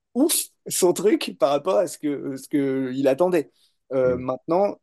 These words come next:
Speaker 1: je suis plus vigilant parce que aussi, il, j'ai passé des fois des heures et des heures et des heures à faire des montages, des trucs, des trucs improbables, multicaméra, et cetera, alors que la personne, elle attendait vraiment un truc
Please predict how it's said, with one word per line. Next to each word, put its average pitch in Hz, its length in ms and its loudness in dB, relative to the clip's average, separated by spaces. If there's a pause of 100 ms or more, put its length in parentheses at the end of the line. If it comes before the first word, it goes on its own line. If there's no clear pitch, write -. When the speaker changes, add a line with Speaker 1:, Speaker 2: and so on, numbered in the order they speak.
Speaker 1:
je 123 260 -8
suis 131 220 -8
plus 156 180 -8
vigilant 151 360 2
parce 147 200 0
que 131 80 -6
aussi, 180 340 -8 (240)
il, 123 240 -8
j'ai 120 160 -6
passé 135 340 -2
des 120 100 -4
fois 123 160 -2
des 113 500 -6
heures 143 200 8
et 113 60 -2
des 120 240 -4
heures 139 140 6
et 113 80 -8
des 120 280 -8
heures 147 220 4 (320)
à 123 100 -4
faire 139 280 4
des 131 100 2
montages, 135 480 0
des 135 180 -4
trucs, 139 260 -4
des 117 140 -6
trucs - 300 -12
improbables, 151 680 4
multicaméra, 143 920 0
et 127 60 -6
cetera, 143 240 0
alors 131 160 -4
que - 60 -16
la 104 60 -14
personne, 135 340 -4
elle 110 180 -6
attendait 117 360 -6
vraiment 120 320 0
un 123 60 -2
truc - 220 -10